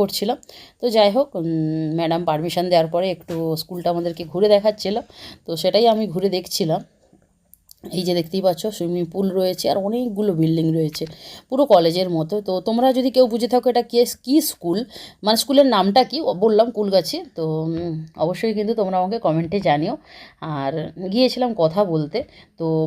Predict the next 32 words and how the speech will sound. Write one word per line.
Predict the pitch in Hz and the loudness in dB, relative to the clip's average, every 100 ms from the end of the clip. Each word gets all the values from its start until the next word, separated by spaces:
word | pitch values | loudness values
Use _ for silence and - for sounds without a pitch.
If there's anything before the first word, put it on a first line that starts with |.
| 160 | 2
বাকি | 202 285 262 | 2 2 -2
ডিটেলস | 240 269 - | -2 -6 -4
তোমাদের | 202 208 208 | -4 -4 -4
সঙ্গে | 220 214 190 | -4 -4 0
শেয়ার | 185 190 | 0 0
করব | 202 196 220 - 160 | -4 -4 -8 -8 -6
অবশ্যই, | 196 - 180 - - - | -6 -6 -8 -10 -12 -12
সেটা | 185 214 160 | -4 -2 -2
আস্তে | 160 180 | -2 -2
আস্তে | 175 294 330 - _ - | -2 -6 -6 -10 _ -10
আশা | 156 | -8
করি | 220 262 | -4 -2
ব্লগে | 196 160 175 | 0 0 0
তোমরা | 185 175 | -2 -4
সবাই | 190 147 147 | -4 0 0
জানতে | 170 139 - | 2 0 0
পারবে। | 175 135 160 254 - - - - | 0 0 -2 -6 -12 -20 -20 -6
তো | 160 151 151 | -4 -2 -4
পুরো | 208 233 | -2 -2
ভিডিওটা | 185 175 202 214 | -2 0 0 0
তোমরা | 214 214 214 | 0 0 2
রেগুলার | 165 175 196 175 | 0 0 0 0
দেখতে | 156 156 | -2 -6
থাকবে | 185 196 196 202 | -6 -6 -4 -4
আমার | 202 196 | -2 -2
ভিডিও, | 170 214 | -2 -4
আশা | - 165 277 | -4 -4 -6
করি | 294 294 | -6 -6
তোমরা | 165 151 | -6 -6
সবাই | 156 143 139 | -6 -6 -4
জানতে | 147 143 185 | -6 -6 -2
পারবে। | 180 180 | -2 -4